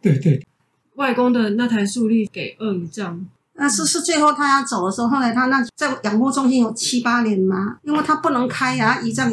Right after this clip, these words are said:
Speaker 3: 出去动一动啊，外公也没有交代说给你开，怎么都没有啊。姨丈说也是他要开，要去动一动啊，就这样子。
Speaker 1: 动一动机器才不会坏。
Speaker 3: 对，对，就这样子而已，
Speaker 1: 那个
Speaker 3: 都没有。
Speaker 1: 二姨丈去开车是在保养车子。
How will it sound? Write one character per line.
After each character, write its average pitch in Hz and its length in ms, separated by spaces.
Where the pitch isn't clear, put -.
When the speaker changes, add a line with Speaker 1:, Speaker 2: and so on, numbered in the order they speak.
Speaker 3:
出 247 100
去 240 180
动 226 220
一 196 100
动 - 260
啊， - 280
外 294 140
公 302 160
也 220 40
没 226 80
有 240 120
交 254 120
代 240 140
说 240 140
给 226 140
你 220 100
开， 220 160
怎 233 120
么 - 120
都 233 80
没 233 100
有 240 80
啊。 277 100
姨 233 80
丈 254 160
说 247 160
也 208 100
是 285 160
他 254 160
要 247 160
开， 240 220
要 226 100
去 240 120
动 214 220
一 196 120
动 220 180
啊， - 160
就 226 140
这 220 120
样 214 160
子。 170 160
Speaker 1:
动 185 120
一 156 80
动 185 220
机 - 240
器 190 160
才 151 140
不 151 160
会 160 60
坏。 151 40
Speaker 3:
对， 214 400
对， 214 220
就 233 100
这 240 140
样 226 120
子 208 100
而 190 120
已， 190 40
Speaker 1:
那 202 80
个 262 80
Speaker 3:
都 247 100
没 214 200
有。 208 120
Speaker 1:
二 185 180
姨 160 60
丈 196 160
去 208 140
开 170 180
车 165 140
是 175 120
在 185 140
保 156 220
养 120 160
车 139 180
子。 147 180